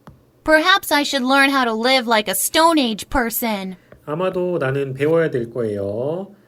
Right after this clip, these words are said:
Speaker 2: 그, 어떻게, 어, live, lie가 아니고 like인데요. 석기 시대 사람과 같이 사는 방법을 배워야 할지도 모르겠습니다. 이렇게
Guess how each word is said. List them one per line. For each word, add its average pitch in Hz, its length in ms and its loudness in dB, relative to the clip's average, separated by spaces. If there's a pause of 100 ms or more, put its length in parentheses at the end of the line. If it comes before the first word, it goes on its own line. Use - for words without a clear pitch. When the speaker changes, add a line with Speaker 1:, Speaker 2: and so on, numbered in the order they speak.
(400)
Speaker 2:
그, 101 840 -8
어떻게, 175 1120 -8 (340)
어, 127 160 -14
live, 120 260 -12
lie가 117 360 -8
아니고 104 200 -8
like인데요. 123 1160 -8 (560)
석기 214 360 -8
시대 190 480 -2
사람과 175 1400 -6
같이 139 440 -8
사는 165 320 -8
방법을 143 540 -8
배워야 104 360 -6
할지도 101 420 -10
모르겠습니다. 147 640 -8 (380)
이렇게 175 420 -8